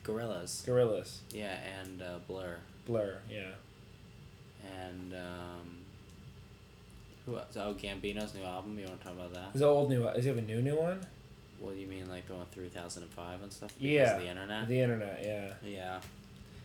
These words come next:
Speaker 1: It's all right.
Speaker 2: I've been revisiting it recently.
Speaker 1: You like it better now?
Speaker 2: It's really different, but it's also not at all. Like, I was listening to some of the songs where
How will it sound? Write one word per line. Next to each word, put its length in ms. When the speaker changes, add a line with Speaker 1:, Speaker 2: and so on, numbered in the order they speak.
Speaker 1:
It's 80
all 140
right. 240
Speaker 2:
I've 100
been 120
revisiting 580
it 80
recently. 520
Speaker 1:
You 80
like 120
it 80
better 240
now? 320
Speaker 2:
It's 160
really 500
different, 640
but 120
it's 160
also 340
not 280
at 100
all. 280
Like, 100
I 100
was 160
listening 240
to 60
some 240
of 100
the 80
songs 560
where 440